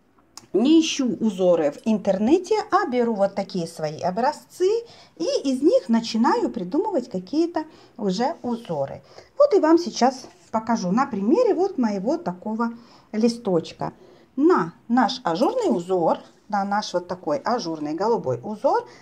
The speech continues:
нам нужно с вами, вы знаете, пять петелек. Дальше на такую косичку американскую нам нужны две петельки,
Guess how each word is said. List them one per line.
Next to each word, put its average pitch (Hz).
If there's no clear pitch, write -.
нам 226
нужно 226
с -
вами, 403
вы 160
знаете, 381
пять 370
петелек. 165
Дальше 294
на 302
такую 208
косичку -
американскую 320
нам 480
нужны 339
две 185
петельки, 277